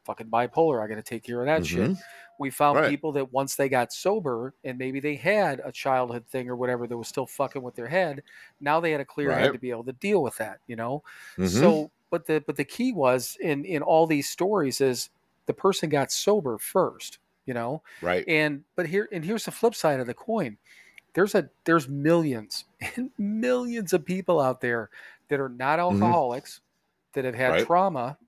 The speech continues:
Speaker 1: So
Speaker 2: Yep.
Speaker 1: the two are not in-, intermingled. That's, that's the
Speaker 2: Nope.
Speaker 1: thing. Now,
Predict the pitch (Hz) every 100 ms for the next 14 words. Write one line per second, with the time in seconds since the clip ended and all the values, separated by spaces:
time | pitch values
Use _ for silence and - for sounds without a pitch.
0 | _ _ _ _ _ _ - - 156 123
1 | - 196 170 151 147 127 139 147 127 123
2 | 123 - _ _ _ _ - 135 - -
3 | 131 - 127 120 117 123 147 120